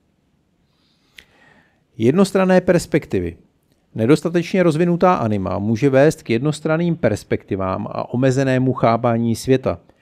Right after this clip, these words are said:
Člověk může mít sklon k černobílému myšlení, chybí mu schopnost vidět odstíny šedi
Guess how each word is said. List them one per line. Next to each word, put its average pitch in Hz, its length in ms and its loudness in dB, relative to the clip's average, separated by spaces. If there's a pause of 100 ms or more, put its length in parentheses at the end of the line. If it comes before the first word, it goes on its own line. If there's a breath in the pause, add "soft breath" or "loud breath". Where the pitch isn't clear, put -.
(400 soft breath)
Člověk 185 340 4
může 180 220 2
mít 175 180 0
sklon 107 380 -6
k - 60 -20
černobílému 151 720 0
myšlení, 101 560 -4
chybí 131 320 0
mu 151 120 2
schopnost 151 460 0
vidět 139 240 0
odstíny 147 480 -4
šedi 110 480 -4